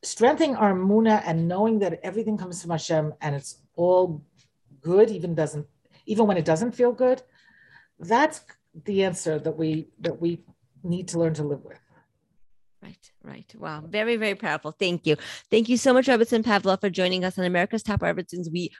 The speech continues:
Speaker 2: really enjoyed having you here and we learned so much. And may all our learning today be for the Refuah Shalema, for Eliezer Raphael Leib Ben Amuna,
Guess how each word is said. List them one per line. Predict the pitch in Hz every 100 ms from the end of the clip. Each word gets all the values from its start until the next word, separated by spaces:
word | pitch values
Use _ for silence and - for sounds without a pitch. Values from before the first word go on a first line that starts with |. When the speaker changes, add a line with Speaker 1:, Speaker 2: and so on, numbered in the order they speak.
| -
Speaker 2:
really | 175 233 240
enjoyed | 240 202 165
having | 185 165 180
you | 180
here | 190
and | - 208
we | 196
learned | 190 196
so | - - 202
much. | 196 143 - - - - -
And | 196
may | 190
all | - 202 220
our | 226
learning | 214 208 220 233
today | 226 220
be | 202 208
for | 196
the | 165
Refuah | 165 185 175
Shalema, | - 160 196 240 247
for | 180 -
Eliezer | 165 170 170 175
Raphael | 165 165 165 143
Leib | 151 185
Ben | 208 214
Amuna, | 220 226 254